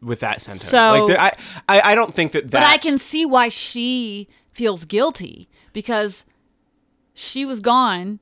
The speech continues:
Speaker 2: and then she comes back, and he's no longer there.
Speaker 1: Yeah.
Speaker 2: You
Speaker 1: I
Speaker 2: know,
Speaker 1: think
Speaker 2: and so
Speaker 1: there's a
Speaker 2: it's this, "Oh my God, did I have something to do with this?" And yes, part of that is, but it's not her fault.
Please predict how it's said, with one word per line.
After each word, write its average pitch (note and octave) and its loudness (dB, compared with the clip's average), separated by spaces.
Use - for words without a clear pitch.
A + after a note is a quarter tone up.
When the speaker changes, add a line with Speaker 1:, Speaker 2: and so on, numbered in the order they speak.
Speaker 2:
and A3 0
then A3+ 2
she A3 -8
comes G#3+ -4
back, B3 0
and G3 -4
he's A3 -4
no G#3 -2
longer G3 -4
there. G#3+ -8
Speaker 1:
Yeah. - -8
Speaker 2:
You G#3+ 0
Speaker 1:
I A3 2
Speaker 2:
know, G#3+ 4
Speaker 1:
think A#3+ 0
Speaker 2:
and A3+ 0
so A#3 0
Speaker 1:
there's G#3+ 2
a G3+ 4
Speaker 2:
it's - -6
this, - -8
"Oh G#3+ -2
my G3 -4
God, G3+ 0
did F3+ -6
I F3+ 0
have G#3 -8
something F#3 -8
to F3+ -6
do E3+ -6
with G3 -8
this?" C4+ -6
And C#4+ -2
yes, - -2
part B3 -2
of B3 -4
that A#3 0
is, A3+ -2
but G3+ -8
it's G3 -12
not G#3 -6
her E3+ -10
fault. - -10